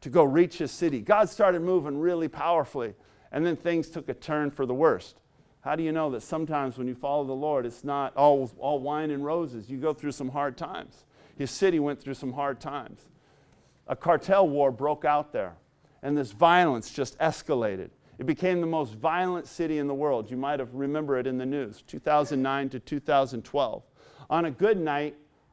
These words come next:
twelve people would be murdered, a dozen people would be murdered. On a bad night, it'd be forty people murdered. This is right in two thousand twelve.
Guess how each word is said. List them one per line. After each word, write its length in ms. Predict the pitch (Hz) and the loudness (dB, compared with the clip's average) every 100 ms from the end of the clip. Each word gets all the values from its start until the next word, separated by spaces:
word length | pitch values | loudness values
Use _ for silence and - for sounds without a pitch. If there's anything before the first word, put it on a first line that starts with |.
| - | -8
twelve 400 | 190 185 180 - | 4 4 4 -2
people 300 | 175 - 131 | -6 -2 0
would 140 | 120 | 0
be 100 | 123 | 0
murdered, 420 | 117 107 95 98 | -2 -2 -2 -4
a 40 | 110 | 2
dozen 360 | 147 147 143 | 4 4 0
people 280 | - 143 131 | -4 -6 -4
would 100 | 107 | -6
be 80 | 113 | -4
murdered. 340 | 113 107 110 | -4 -6 -4
On 160 | 123 139 | -2 -2
a 20 | |
bad 320 | 120 165 175 | 2 4 4
night, 220 | 147 143 | 2 0
it'd 120 | 143 123 | -2 -4
be 100 | 127 | -8
forty 420 | - 170 170 131 | -6 -2 -2 -4
people 360 | - 127 - | -8 -12 -8
murdered. 400 | 107 110 101 104 - _ _ _ _ | -8 -8 -12 -14 -18 _ _ _ _
This 80 | - | -8
is 160 | 117 | -4
right 220 | 147 151 139 | 2 2 0
in 80 | |
two 200 | 135 165 | -8 -8
thousand 420 | 151 151 147 135 120 | -4 -2 -4 -6 -12
twelve. 400 | - 139 110 | -10 -8 -10